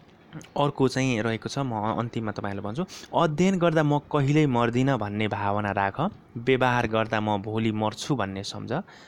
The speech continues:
यो चाहिँ आइसी डोरको भनाइरहेको छ। अ, हुन्छ, तपाईँहरूले यसमा महत्त्वपूर्ण, अ, भनाइहरू, महत्त्वपूर्ण उद्गारहरू, जुन शिक्षा सम्बन्धी उद्गारहरू, शिक्षा सम्बन्धी विचारहरू, प्रेरकहरू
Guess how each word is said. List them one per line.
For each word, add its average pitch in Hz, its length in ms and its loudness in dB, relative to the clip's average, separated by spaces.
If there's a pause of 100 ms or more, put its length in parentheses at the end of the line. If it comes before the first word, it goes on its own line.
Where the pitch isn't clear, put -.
(140)
यो 104 60 -6
चाहिँ 165 200 -6 (340)
आइसी 110 340 -2
डोरको 90 460 -6 (300)
भनाइरहेको 101 460 -8
छ। - 120 -6
अ, - 800 -12
हुन्छ, 131 240 -2
तपाईँहरूले 113 800 0
यसमा 107 240 -2
महत्त्वपूर्ण, 123 560 -2
अ, - 920 -8
भनाइहरू, 120 580 0
महत्त्वपूर्ण 113 540 0
उद्गारहरू, 107 880 0
जुन 110 200 -4
शिक्षा 113 420 -2
सम्बन्धी 98 460 -4
उद्गारहरू, 110 640 -2
शिक्षा 123 380 -4
सम्बन्धी 95 420 -6
विचारहरू, 117 640 0
प्रेरकहरू 113 880 0